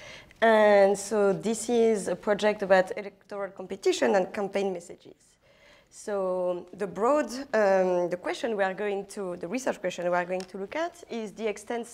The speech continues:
the extent to which politicians respond to changes in electoral, uh, competition. Uh, in particular,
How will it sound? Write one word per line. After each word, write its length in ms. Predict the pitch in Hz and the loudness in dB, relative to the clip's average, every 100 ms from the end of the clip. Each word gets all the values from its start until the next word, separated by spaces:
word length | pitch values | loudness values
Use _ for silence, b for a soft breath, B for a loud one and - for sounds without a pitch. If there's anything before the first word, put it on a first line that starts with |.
| - _ - | -20 _ -8
the 140 | 196 | -6
extent 340 | 190 - 294 | -6 -4 -6
to 80 | 285 | -6
which 240 | 220 - - | -10 -10 -10
politicians 760 | 196 240 233 - 180 180 - B B B B | -10 -8 -10 -6 -6 -6 -18 B B B B
respond 580 | 214 226 - 233 220 214 | -10 -8 -4 -2 0 -2
to 80 | 196 | -8
changes 600 | - 214 196 220 208 - | -8 -6 -6 -8 -8 -8
in 280 | - 196 196 196 B B - | -2 0 0 -4 B B -4
electoral, 580 | 196 202 - 202 185 180 - | -2 -4 -4 -2 -2 -2 -4
uh, 260 | 196 180 180 | -2 -2 -4
competition. 800 | 190 185 185 359 349 220 208 226 - | -8 -10 -6 -6 -4 -4 -4 -8 -6
Uh, 160 | 202 185 | -2 -2
in 100 | 196 | -2
particular, 640 | 190 311 285 220 196 196 | -6 -8 -4 0 2 0